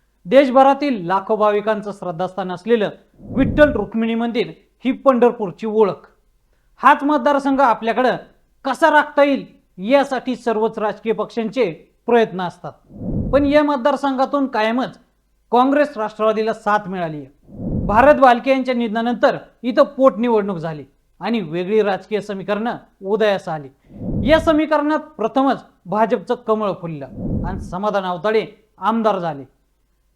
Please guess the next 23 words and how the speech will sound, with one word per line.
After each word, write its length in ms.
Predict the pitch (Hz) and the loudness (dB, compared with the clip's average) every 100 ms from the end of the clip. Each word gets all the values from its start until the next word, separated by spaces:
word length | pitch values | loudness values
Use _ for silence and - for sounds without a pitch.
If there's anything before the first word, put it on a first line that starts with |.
| 180 | 2
यंदा 320 | 247 302 320 | 4 8 8
लोकसभा 500 | 269 262 262 269 254 | 8 6 6 2 2
निवडणुकीत 520 | 262 262 254 262 196 | 4 2 2 0 -4
मात्र 280 | 220 196 202 | -4 -6 -2
इथं 360 | 214 214 262 190 - - - - | -2 2 2 2 -2 -14 -8 0
काँग्रेसच्या 520 | 240 262 269 269 277 | 4 4 4 0 -2
प्रणिती 480 | 262 226 208 220 226 | -2 -2 -4 -4 -8
शिंदे 540 | 214 233 240 156 - - | -4 -2 -2 -2 -8 -10
यांना 260 | 190 214 202 | -6 -4 -6
भक्कम 420 | 156 170 - 196 196 | -8 -12 -10 -10 -10
आघाडी 280 | 175 175 170 | -8 -6 -8
मिळाली. 320 | 151 139 131 127 _ - - - - | -8 -12 -14 -20 _ -12 -6 -4 -2
त्यामुळं 420 | 190 202 208 190 - _ _ | -2 0 0 0 -6 _ _
महाविकास 560 | 208 214 262 254 269 247 | -2 0 0 2 0 0
आघाडीच्याही 520 | 220 220 208 247 254 | -2 -2 -2 0 0
आशा 280 | 175 185 214 | -4 -6 -8
पल्लवी 460 | 208 220 208 190 | -6 -4 -2 -2
झाल्यात. 280 | 156 147 135 - _ _ _ _ _ _ - | -4 -12 -16 -20 _ _ _ _ _ _ -8
या 200 | 202 302 | 2 2
स्थितीत 360 | 302 294 226 180 - _ _ - | 2 -4 -2 -4 -8 _ _ -8
यंदा 420 | 196 262 277 277 | 2 4 6 4
समाधान 440 | 277 220 226 226 | 2 0 2 2
आवताडे 440 | 220 220 247 247 | 2 0 2 2